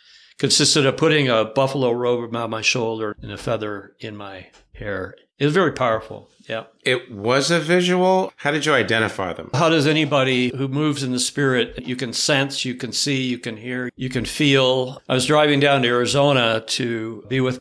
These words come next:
Speaker 1: my future wife. She called me and said, "Hey, I got people that walked on our property." She lives on about an acre and a quarter. And I said, "What, what are they doing there? You need to tell them to go." She said, "No, they're spirit people."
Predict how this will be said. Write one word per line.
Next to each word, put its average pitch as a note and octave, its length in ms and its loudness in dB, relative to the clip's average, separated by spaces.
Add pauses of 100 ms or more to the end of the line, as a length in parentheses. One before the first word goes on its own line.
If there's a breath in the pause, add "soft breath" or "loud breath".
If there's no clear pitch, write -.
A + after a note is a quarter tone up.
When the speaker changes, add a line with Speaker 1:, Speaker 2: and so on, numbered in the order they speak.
Speaker 1:
my A2+ 140 -4
future B2+ 360 -2
wife. A2+ 440 0 (100)
She - 160 -4
called C#3+ 300 2
me B2+ 80 2
and B2 100 0
said, B2 220 0
"Hey, F3 180 2
I D#3 180 -6
got G#3 240 -2
people G#3 280 0
that B2 100 4
walked C#3 340 2
on D3 140 2
our B2+ 220 0
property." - 840 -8 (400 soft breath)
She D#3+ 160 2
lives D3+ 220 6
on C#3+ 100 4
about B2+ 220 2
an - 80 0
acre B2+ 360 -2
and A2+ 120 -6
a - 40 -10
quarter. C3+ 400 -2
And - 120 -6
I - 100 -6
said, - 220 -6
"What, - 520 -6
what D3+ 160 -2
are F3+ 60 0
they F#3 140 4
doing F#3 380 2
there? A2 220 2
You B2 100 -4
need E3 120 -2
to C3 240 0
tell E3 240 -6
them F3 120 -4
to D3 60 -8
go." A3 420 -4 (760 loud breath)
She - 200 -2
said, D#3 280 0
"No, E3+ 220 0
they're D3+ 160 -4
spirit G#3 440 -4
people." - 520 -10